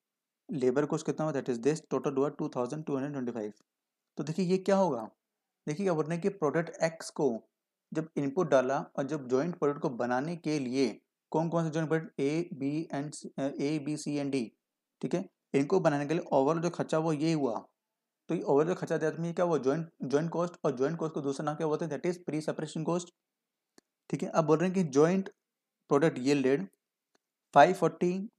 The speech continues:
one eighty, hundred and eighteen and sixty-two K G respectively, the rest being normal waste apportion the total cost of X to each one of the joint cost, apportion the joint cost on the basis of weight। ठीक है,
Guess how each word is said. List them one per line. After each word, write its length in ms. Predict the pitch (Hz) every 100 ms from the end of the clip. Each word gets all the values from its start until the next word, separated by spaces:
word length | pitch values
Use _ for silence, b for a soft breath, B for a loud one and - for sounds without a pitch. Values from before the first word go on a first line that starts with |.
| 127
one 120 | 143 160
eighty, 240 | 160 170 175 -
hundred 220 | 135 139
and 120 | 156 147
eighteen 260 | 165 185 - 156
and 160 | 156
sixty-two 320 | 151 147 165 156
K 140 | 135
G 140 | 156
respectively, 540 | 147 143 131 127 123 143 208 - _ _ _ _ _
the 180 | 139 156 127
rest 340 | 143 180 - 135
being 200 | 135 151 311 156 127
normal 360 | 135 147 160 120
waste 260 | 135 165 - 156
apportion 520 | - 131 127 135 113 - _ _ _ -
the 100 | 135
total 280 | 131 175 180
cost 260 | 165 160
of 140 | 160 160
X 180 | 139 - -
to 60 | 165
each 240 | 160 160 139
one 260 | 139 160 147
of 100 | 131
the 80 | 135
joint 240 | 131 123
cost, 260 | 151 190 - _ _ _ _ _ _ _ _ _ - _ -
apportion 440 | 135 170 165 180
the 80 | 160 139
joint 180 | 147
cost 240 | 151 151 156
on 100 | 131
the 80 | 135 123
basis 240 | 117 131 131
of 120 | 113
weight। 180 | 113 - - _ _ _ _ _ -
ठीक 140 |
है, 80 | 127